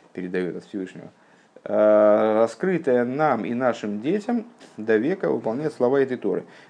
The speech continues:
Так вот, э, с, с точки зрения простого смысла так, с точки зрения внутренней, что такое нисторы с лашем элокейну, скрытое,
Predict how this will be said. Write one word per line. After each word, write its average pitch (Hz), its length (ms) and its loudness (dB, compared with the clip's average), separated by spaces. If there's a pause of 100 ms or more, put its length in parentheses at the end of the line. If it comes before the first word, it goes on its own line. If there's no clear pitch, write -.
(100)
Так 117 160 0
вот, 147 280 6
э, 127 460 10
с, - 220 -12
с 104 520 0
точки 104 360 -2 (100)
зрения 87 640 -4 (460)
простого 82 360 -4
смысла - 280 -12
так, 233 260 0
с - 40 -16
точки 123 200 -2
зрения 139 320 0
внутренней, 156 680 0 (240)
что 170 180 0
такое 139 340 4
нисторы 123 480 2
с 104 100 -2
лашем 107 380 0
элокейну, 92 560 -4 (160)
скрытое, 95 640 -2